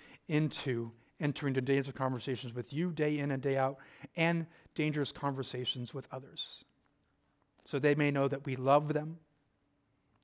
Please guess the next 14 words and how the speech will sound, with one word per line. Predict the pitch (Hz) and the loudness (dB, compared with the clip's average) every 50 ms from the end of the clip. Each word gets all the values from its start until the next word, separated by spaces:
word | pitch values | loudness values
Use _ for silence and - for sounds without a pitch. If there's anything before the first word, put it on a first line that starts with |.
| _ _ - | _ _ -6
and | 139 123 123 | -4 -2 0
that | 127 127 127 | 0 0 0
they | 139 131 131 | 0 0 0
may | 135 135 131 | 2 0 0
know | 123 127 123 123 | 0 0 0 0
that | 123 127 170 151 | -2 -6 -6 -4
you | 151 190 202 208 | -2 -2 0 0
love | 151 123 110 107 - - | -2 -4 -8 -10 -12 -16
them | 110 107 120 139 151 _ _ _ _ _ _ _ _ _ _ _ _ _ _ _ _ _ _ _ _ _ _ _ _ _ _ _ _ _ _ _ _ - | -20 -20 -20 -20 -20 _ _ _ _ _ _ _ _ _ _ _ _ _ _ _ _ _ _ _ _ _ _ _ _ _ _ _ _ _ _ _ _ -10
and | 175 135 135 | -6 -4 -2
you | 151 160 | 0 0
know | 151 143 135 127 | 0 0 0 0
their | 120 117 110 | -2 -4 -6
peril, | - 107 101 101 - - - | -8 -12 -14 -14 -16 -20 -20